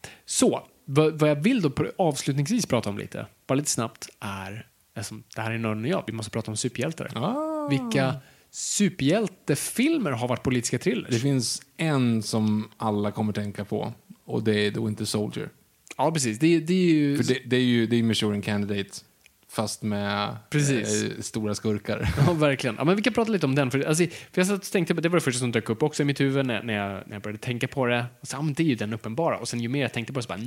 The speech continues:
Speaker 1: nej, det är ju verkligen på ytan en politisk... Den, den tar skalet av en politisk thriller, och det är, det är, det är ju inte en slump att de har Robert Redford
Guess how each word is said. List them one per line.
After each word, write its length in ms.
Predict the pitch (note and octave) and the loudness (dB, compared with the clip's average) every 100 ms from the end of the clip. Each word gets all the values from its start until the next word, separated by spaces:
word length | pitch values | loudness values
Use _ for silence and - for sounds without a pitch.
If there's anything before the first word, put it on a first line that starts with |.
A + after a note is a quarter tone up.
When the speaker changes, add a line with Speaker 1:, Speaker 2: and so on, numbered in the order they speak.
| C#3+ F3+ G#3+ | -2 0 4
Speaker 1:
nej, 320 | A#3+ A3+ - - - | 4 4 0 -20 -4
det 80 | E3 | 2
är 60 | F#3 | 4
ju 60 | |
verkligen 480 | E3+ D#3 C3 - C#3 | 4 2 2 0 0
på 140 | D3 - - | -2 -6 0
ytan 680 | F3 C3 - - D3+ A2 G#2+ | 2 2 -2 0 0 0 -4
en 120 | A#2 | -6
politisk... 460 | G#2+ A2 G#2 G#2 - | -4 -2 -4 -4 -6
Den, 320 | C#3 D3 D#3 E3+ | -2 0 -2 -2
den 160 | D3+ | -2
tar 220 | - D3 | 2 0
skalet 680 | C3+ - - G#3+ F#3 A#2+ G#2 | 2 0 4 4 4 0 -2
av 200 | - A2+ | -4 -2
en 60 | G#2+ | -2
politisk 280 | A#2 G#2 B2+ | -4 -4 0
thriller, 260 | C#3+ C#3 | 2 2
och 100 | B2 | 0
det 80 | A2+ | -2
är, 140 | A2+ G#2+ | -6 -6
det 260 | A2+ G#2 G#2 | -2 0 0
är, 20 | G#2 - - - - | -4 -14 -20 -20 -12
det 100 | B2+ | -8
är 20 | |
ju 0 | |
inte 180 | G#2+ G#2+ | -6 -6
en 80 | G#2+ | -4
slump 400 | - E3 E3 C#3 | 2 4 4 2
att 80 | B2 | -2
de 120 | G#2+ | -2
har 80 | G2+ | 0
Robert 260 | G#2 G#2+ D3 | -2 0 2
Redford 520 | E3+ D#3 E3 D#3 | 2 2 2 2